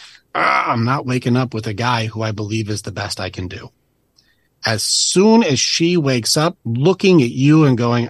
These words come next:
"I think I can do better than this," then you're gonna start having struggles in the relationship because there's gonna be expectations and nagging and complaints that start coming out of left field.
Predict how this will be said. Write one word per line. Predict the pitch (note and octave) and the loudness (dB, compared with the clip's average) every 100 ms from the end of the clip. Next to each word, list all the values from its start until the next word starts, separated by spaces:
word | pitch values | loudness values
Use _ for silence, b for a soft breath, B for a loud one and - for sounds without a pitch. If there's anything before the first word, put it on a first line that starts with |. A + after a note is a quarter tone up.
| - | -6
"I | A2 | -12
think | - C3+ C3 | -2 -2 -2
I | A#2+ | -4
can | G#2+ | -4
do | F2+ F#2 | -6 -8
better | F#2 G2 G2 | -8 -8 -10
than | F#2+ G2 F2+ | -12 -12 -10
this," | G2+ - - - - _ _ _ _ _ _ _ _ _ _ | -14 -10 -6 -6 -8 _ _ _ _ _ _ _ _ _ _
then | G#2 A#2 C#3 | -6 0 0
you're | C#3+ | 0
gonna | A#2 A#2 | -2 -4
start | - G#2+ A2+ | -2 -4 -4
having | - G#2+ G#2 G2+ | -4 -4 -4 -8
struggles | - A#2 A2+ G2+ G2 | -4 -4 -2 -6 -8
in | |
the | F#2+ | -6
relationship | F#2+ G2+ G#2 - G#2 G2 | -6 -6 -6 -6 -8 -10
because | G2 F2+ G2 | -12 -10 -8
there's | G2+ G2 | -8 -6
gonna | G#2+ | -6
be | G2 G#2 | -6 -8
expectations | G#2 - - G2 - A2 A2+ A#2 A2 | -12 -10 -10 -8 -6 -6 -2 -4 -2
and | F#2 F#2 | -4 -4
nagging | F#2+ A2 A2+ B2+ G2+ | -4 -4 -2 -2 -2
and | G2 B B - | -6 B B -8
complaints | A#2 F#2+ - C#3+ A2+ - | -6 -4 0 0 0 -4
that | G#2 | -10
start | - A2 | -8 -10
coming | - B2+ A#2+ | -4 -2 0
out | A2 | -2
of | G#2+ | -6
left | G#2 A#2 A2+ | -8 -8 -10
field. | - - A#2 A2+ F#2 | -14 -6 -4 -2 -6